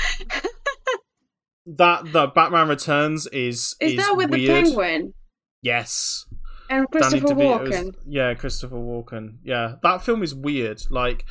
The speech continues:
Speaker 2: I mean, at the end of the day, I mean,
Speaker 1: Uh,
Speaker 2: like I
Speaker 1: only
Speaker 2: said,
Speaker 1: because of Michelle Pfeiffer in latex.
Speaker 2: No, no, no, no, no, no. It was not, uh, not just because of that reason, but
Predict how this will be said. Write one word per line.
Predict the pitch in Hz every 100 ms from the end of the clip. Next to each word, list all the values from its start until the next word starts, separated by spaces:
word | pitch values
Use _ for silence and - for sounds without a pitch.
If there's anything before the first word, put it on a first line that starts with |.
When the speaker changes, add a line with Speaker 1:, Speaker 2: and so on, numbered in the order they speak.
| - - - -
Speaker 2:
I | 160
mean, | 175
at | 170
the | 190
end | 180
of | 175
the |
day, | 175 190 143 131
I |
mean, | 147 147 202
Speaker 1:
Uh, |
Speaker 2:
like | 302
I | 330
Speaker 1:
only | 359
Speaker 2:
said, | 311 311
Speaker 1:
because | 311 285
of | 294 269
Michelle | 277 285 262
Pfeiffer | 262 247 247 233
in | 226 220
latex. | 226 214 190 - - - - _ -
Speaker 2:
No, | 196 220
no, | 214 196
no, | 165
no, | 139 123
no, | 120 113 113 104
no. | 80 123
It | 123
was | 135 -
not, | 151 - - -
uh, | 139 139 -
not | 143 -
just | 131 117 -
because | 113 117
of | 117
that | 110 -
reason, | 120 113 110
but | 110 113